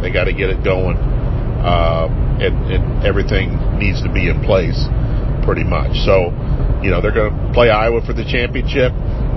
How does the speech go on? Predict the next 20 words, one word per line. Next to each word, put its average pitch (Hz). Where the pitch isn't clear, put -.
You 101
know, 98
they 95
missed 110
out 113
on, 104
on 98
winning 107
the 95
regular 113
season, 127
so 101
this 110
becomes 117
an 104
important, 120
uh, 95
game 120
for 127
Purdue. 120